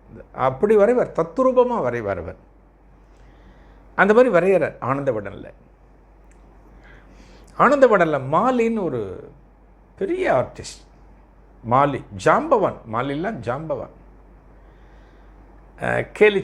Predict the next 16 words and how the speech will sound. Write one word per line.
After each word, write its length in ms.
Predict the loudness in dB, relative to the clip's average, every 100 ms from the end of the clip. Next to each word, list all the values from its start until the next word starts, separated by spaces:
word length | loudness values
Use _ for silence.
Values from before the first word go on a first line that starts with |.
| -6
சித்திரங்கள்லாம் 840 | -8 -6 -6 -2 0 0 0 -4 -4
ரொம்ப 380 | -2 0 2 2
அசால்ட்டா 480 | 2 0 0 -2 -4
போடுவார். 400 | -4 -6 -12 -16 -20 -20 -20 _ _ _ -20 -20 -20 -20 -20 -20 -20 -20 -10
இந்த 80 | -2
மாலி 340 | 4 4 6 4
அப்ப 300 | 4 2 2
ஒரு 200 | 2 -2
சீனியர் 440 | -4 -2 -2 -2
பொசிஷன்ல 380 | -6 -8 -10 -10
இருக்கார் 280 | -10 -12 -8
ஆனந்த 320 | -8 -6 -8
விடனில். 360 | -10 -14 -16 -18 -20 -20 -20 -20 -20 -20 -20 -20 -20 -20 -20 -4
அவரு 600 | 2 6 6 4 0 -4 -4
சொல்றார், 640 | -4 -2 -2 -2 -4 -6 -8 -10 -10 -14 -18 -20 -20 -20 -6
யார்கிட்ட, 420 | -6 -4 -8